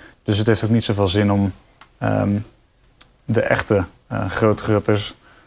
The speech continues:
op zo'n standaard manier aan te pakken. Dat gaat dan gewoon niet worden. Je zal dan of de mensen dichtbij hun moeten hebben, of op een andere, eh, op maat gemaakte manier bij die mensen kunnen komen. En ik zou dan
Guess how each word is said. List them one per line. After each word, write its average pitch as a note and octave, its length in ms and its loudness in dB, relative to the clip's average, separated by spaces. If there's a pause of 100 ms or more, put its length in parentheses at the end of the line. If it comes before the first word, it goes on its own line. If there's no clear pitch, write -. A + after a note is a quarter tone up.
(300)
op A2 140 -2
zo'n G2+ 380 0 (640)
standaard A2 500 2
manier G#2 280 2
aan A#2+ 180 0
te - 80 -8
pakken. G#2+ 340 -2
Dat - 140 -10
gaat G#2 140 2
dan F#2+ 80 0
gewoon F#2+ 200 -2
niet F#2+ 100 -2
worden. A2 340 -4
Je A2+ 120 -4
zal G#2 180 4
dan F#2+ 200 0
of A2+ 180 -2
de G#2+ 100 0
mensen G2+ 300 -2
dichtbij G#2+ 380 2
hun G#2 120 2
moeten G2 260 0
hebben, G#2+ 280 -2 (400)
of A#2 200 2
op G2+ 120 2
een G2 220 0
andere, G#2 540 2 (160)
eh, A2 300 -2 (1200)
op A2 120 2
maat A2+ 240 4
gemaakte C3 420 2
manier A2 300 2
bij G#2 120 -2
die G#2+ 80 2
mensen G#2+ 320 -2
kunnen A#2 200 -6
komen. A#2 340 -4
En C3+ 160 2
ik A2+ 180 0
zou G#2+ 200 2
dan G2+ 200 0